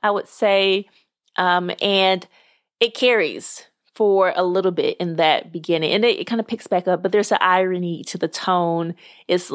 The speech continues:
very aware, very self-aware, and it's also about a book agent, and I think, in a book editor, and I think that's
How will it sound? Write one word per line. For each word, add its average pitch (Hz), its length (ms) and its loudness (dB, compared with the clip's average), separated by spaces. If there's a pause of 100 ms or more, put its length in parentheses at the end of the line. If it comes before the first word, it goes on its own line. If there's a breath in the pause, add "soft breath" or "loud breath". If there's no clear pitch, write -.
very 196 720 2
aware, 175 600 0
very 202 260 0
self-aware, 175 1120 0 (340 loud breath)
and 247 160 2
it's 226 180 -2
also 214 600 2
about 175 580 0
a 175 140 -4
book 160 520 -2 (840)
agent, - 680 -2 (420)
and 202 220 2
I - 140 -2
think, 185 420 -2
in 190 100 2
a 185 60 0
book 180 280 -4
editor, - 440 0 (240 loud breath)
and 208 80 2
I 208 60 2
think 202 220 -2
that's - 460 -2